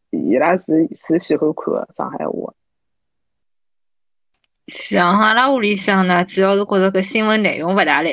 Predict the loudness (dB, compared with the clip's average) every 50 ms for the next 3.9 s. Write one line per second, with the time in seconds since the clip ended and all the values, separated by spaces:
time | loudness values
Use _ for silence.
0 | -6 -10 -12 -12 -12 -12 -10 -8 -6 -6 -6 -6 -4 0 0 2 2 2 2 0
1 | 0 2 0 0 0 0 0 0 -2 -2 -2 -4 -8 -8 -12 -16 -8 -4 -2 0
2 | 2 2 2 2 2 2 2 2 0 0 -2 -2 -4 -2 -2 -4 -4 -2 -2 -2
3 | -2 -2 -4 -6 -6 -6 -6 -6 -6 -4 -4 -2 -2 -2 -2 -4 -6